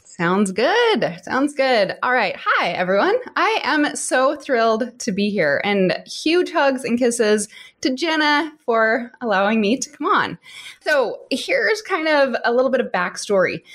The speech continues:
It may sound really familiar to a lot of you because I'm guessing some of you have been through this or are currently going through it. So, mom of four kids,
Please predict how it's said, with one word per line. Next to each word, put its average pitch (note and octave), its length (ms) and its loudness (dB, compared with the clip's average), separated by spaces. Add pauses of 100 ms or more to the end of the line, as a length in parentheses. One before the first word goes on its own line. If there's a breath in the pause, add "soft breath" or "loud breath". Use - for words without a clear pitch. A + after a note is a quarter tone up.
(440 loud breath)
It A3 120 -2
may A3+ 360 2
sound C#4 320 0
really A#3 220 2
familiar G#3+ 480 0
to A#3+ 200 0
a G3 40 4
lot E3+ 320 0
of G3+ 100 0
you G#4+ 260 2 (120)
because G3+ 260 -8
I'm G3+ 140 2
guessing A#3+ 480 0
some A#3+ 160 0
of G3+ 80 -2
you G3+ 100 2
have F#3 240 -2
been C4+ 200 2
through C#4+ 160 0
this B3+ 220 2
or G#3+ 100 0
are F#3 220 0
currently E3+ 360 -2
going D#3 360 -2
through D#3 220 0
it. - 220 -2
So, G#3 400 -2 (120)
mom G#3 440 0
of A3 240 0 (320)
four G3+ 500 0
kids, F#3+ 480 -2